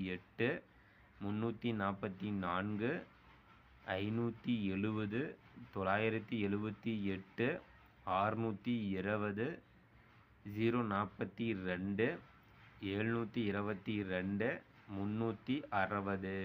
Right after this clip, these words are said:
நண்பர்கள், நம்ம சேனலை கெஸ் பண்ணி கொடுக்கக்கூடிய கெஸ்ஸிங் நம்பரும் உங்களோட கெஸ்ஸிங் நம்பரும் மேட்ச் பண்ணி பாருங்க நண்பா. சூப்பரா ஒரு கண்டிப்பா வெற்றி நம்பரை எடுக்கலாம்.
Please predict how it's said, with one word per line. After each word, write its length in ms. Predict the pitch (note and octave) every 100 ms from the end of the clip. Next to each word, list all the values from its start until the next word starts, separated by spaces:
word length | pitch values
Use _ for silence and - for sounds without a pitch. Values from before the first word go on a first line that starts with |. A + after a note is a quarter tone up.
| G2 - - - -
நண்பர்கள், 380 | - G2+ G#2+ A#2
நம்ம 320 | A2 F#2 G#2 G#2+
சேனலை 380 | - A2+ A2+ A2+ G2+
கெஸ் 260 | G2 G2 - -
பண்ணி 220 | A#2+ A2+
கொடுக்கக்கூடிய 480 | A2 - G2+ G#2+ G#2+ G2
கெஸ்ஸிங் 380 | F#2+ G2 A2+
நம்பரும் 360 | G#2 G#2 B2 -
உங்களோட 340 | G#2 G#2 A2 G#2
கெஸ்ஸிங் 340 | G2 G2 A#2+ A2
நம்பரும் 300 | G#2+ A#2 G#2+
மேட்ச் 280 | G2 G#2 -
பண்ணி 220 | G#2+ G#2
பாருங்க 340 | G2 G2+ G2
நண்பா. 280 | G2 F#2+ G#2 D#3 - - - - - - -
சூப்பரா 440 | B2+ B2+ - B2 A#2+
ஒரு 200 | G#2+ A#2 D#3+ - -
கண்டிப்பா 500 | G#2+ A2 A#2+ A2+ A#2+ G2+
வெற்றி 260 | G#2 G2+
நம்பரை 400 | G#2+ G#2 A2 G#2+
எடுக்கலாம். 600 | F#2+ F#2 G2+ - G#2 D3